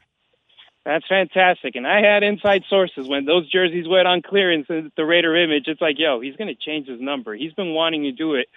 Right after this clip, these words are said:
for a while, but he didn't wanna pay all that allotment that was in Raider image. That was at N F L dot com, at Fanatics. It's like, yo, it, it was a smart decision for him to just wait. He's been wanting that number eight.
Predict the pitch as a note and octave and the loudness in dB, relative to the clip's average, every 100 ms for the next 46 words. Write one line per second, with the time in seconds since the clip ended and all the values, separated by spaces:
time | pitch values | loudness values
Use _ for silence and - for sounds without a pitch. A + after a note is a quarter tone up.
0 | - - _ D#3 C#3+ C3+ D#3+ D#3 C3+ C3 | -20 -20 _ -2 0 2 4 4 4 0
1 | _ _ A#2 D#3 D#3 D3+ D3+ D3 A#2+ D3+ | _ _ -4 -2 -2 0 0 -2 -2 -2
2 | D#3 C#3 - - - D3+ D3 D3+ C#3 C3+ | 2 0 -2 -14 0 2 4 4 2 0
3 | D3 C#3+ C#3+ C#3 - C3+ C3 C#3+ B2 C#3+ | 0 0 -4 -6 -6 -4 -2 -4 -2 -2
4 | C3 B2 - _ - D#3 D#3 D3+ C#3 B2+ | -2 -4 -8 _ 0 2 4 4 2 0
5 | A2+ C#3+ C#3 C3+ C#3 D3+ D3+ - D#3 D3 | -2 -4 -2 -2 -2 -2 -2 -2 -2 0
6 | C#3+ - D#3+ D3 C#3+ B2+ C3 D3 D3 C3+ | -2 -4 -6 -4 -4 -6 -8 -4 -2 -2
7 | B2 C#3+ C3 C#3+ C3 D3 D3 C#3 D3+ D#3+ | -4 -6 -4 -4 0 0 0 -2 -6 -6
8 | C#3+ D#3+ - - E3+ E3 D#3+ - D#3 - | -4 -4 -6 -10 -4 0 0 -2 -10 -6
9 | E3+ D3 D3 B2+ C3 D3+ D3+ B2+ D3+ B2 | -6 -4 -6 -4 -4 -4 -4 0 0 0
10 | - D#3 C#3+ A#2 B2+ D#3+ C#3+ C#3+ C3 D#3 | 0 2 2 0 -4 -6 -4 -4 0 2
11 | D3+ C3+ C3+ C3+ D3+ D3 C3+ C#3 C#3 | 2 2 2 2 2 0 0 2 2